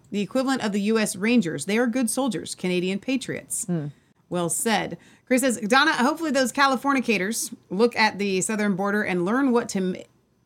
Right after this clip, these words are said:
Speaker 1: what to make a stand really means."
Speaker 2: Mm.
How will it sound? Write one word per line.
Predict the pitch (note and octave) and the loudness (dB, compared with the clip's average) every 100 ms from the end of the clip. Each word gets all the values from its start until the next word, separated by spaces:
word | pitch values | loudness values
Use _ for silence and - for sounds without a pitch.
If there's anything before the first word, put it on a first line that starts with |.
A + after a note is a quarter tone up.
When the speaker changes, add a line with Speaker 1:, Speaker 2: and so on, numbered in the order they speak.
| _ | _
Speaker 1:
what | F#3 A#3+ B3 | 0 0 2
to | A3 | 0
make | G#3 A3+ | 2 2
a | G#3+ | 0
stand | - G#3+ G3+ | 0 0 0
really | F3 A#3 G#3 | 2 2 2
means." | E3 D3 E3+ A#3+ - | 0 -2 -4 -4 -4
Speaker 2:
Mm. | F3 E3 | -2 -2